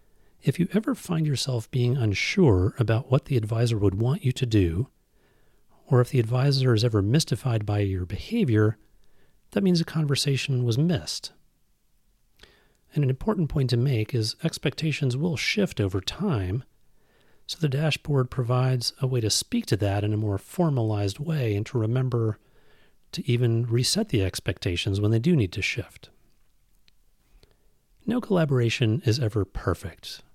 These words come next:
and I'm not suggesting that the expectation dashboard is going to bring you into the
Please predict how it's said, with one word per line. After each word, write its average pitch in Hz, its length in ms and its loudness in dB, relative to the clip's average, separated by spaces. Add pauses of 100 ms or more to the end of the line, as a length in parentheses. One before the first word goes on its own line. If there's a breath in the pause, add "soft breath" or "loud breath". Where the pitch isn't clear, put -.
(120)
and 123 100 2
I'm 156 100 2
not 165 180 0
suggesting 120 600 -2
that 104 140 -2
the 104 160 -2
expectation 101 800 -4 (240)
dashboard 107 640 -2 (640 loud breath)
is 120 140 0
going 123 220 0
to 120 80 -2
bring 175 260 4
you 113 160 4
into 98 140 0
the 95 200 -4